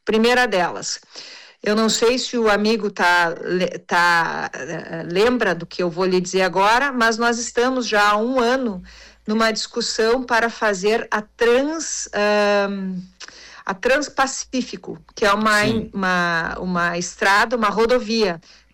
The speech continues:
Speaker 1: Você que esteve no norte do país deve, deve ter ouvido falar aí. Ah, uma rodovia
Speaker 2: Sim.
Speaker 1: que sai da Amazônia, do norte brasileiro, cruza a Bolívia,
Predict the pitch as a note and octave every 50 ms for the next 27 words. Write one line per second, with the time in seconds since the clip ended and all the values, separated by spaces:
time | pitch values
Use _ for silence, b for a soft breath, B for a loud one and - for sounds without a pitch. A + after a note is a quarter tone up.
0 | b _ F3 G3 F#3+ - A3 G#3+ G#3+ - - - A3+ A3 G#3 A3 G#3 G#3 G3 F#3
1 | F#3 F#3+ G3 G3 F#3+ - - F#3+ F#3 - G3 F3+ F3 G3 A3 G#3+ G#3 G#3+ G3 G3+
2 | G3 F#3 G#3 G#3+ G#3+ G#3 G3 F#3+ - F3+ F#3 F#3 F#3 G3 A3 G#3+ - A3+ G#3+ G#3
3 | G#3 - - G#3+ G3 F#3 A3 G#3 - - A3+ G#3+ G#3 G3+ G3 F#3+ F#3+ F#3+ F3 E3+
4 | E3 D3+ - B B B B B B B B B B B B B B B B _
5 | _ - F#3+ F#3 F#3+ F#3+ F#3+ F#3+ G3 F#3+ F#3+ F#3+ F#3+ F#3 F#3 F#3 - - G#3 G#3
6 | G#3+ G#3 A3 A#3+ A3+ B3 A#3 G#3 G#3+ A#3 A3 G3+ G#3 - - G3+ - - - A3
7 | F#3+ F3+ F3+ E3+ - F3 F3 - _ - _ _ _ _ - F3+ G3+ F#3+ G3 G#3+
8 | A3 G#3+ A3 F#3 F3+ G3 F#3+ G3 G#3 A#3+ C#4+ D#4 C#4 A#3+ B3+ A3 G#3 G3 G3+ A#3
9 | C4 C#4 - - C#4 B3+ C4+ C4+ B3 A3+ A3+ G#3+ G#3 G3+ G3 F3+ F3+ - _ _
10 | _ _ - A#3 C#4 D4 D4 C4+ A3 G3+ G3+ F#3 - - G3 G3+ F#3+ G#3+ G#3+ G3+
11 | F3+ G3 A3 B3 C4 B3+ C#4+ D4 D#4 F4 F4+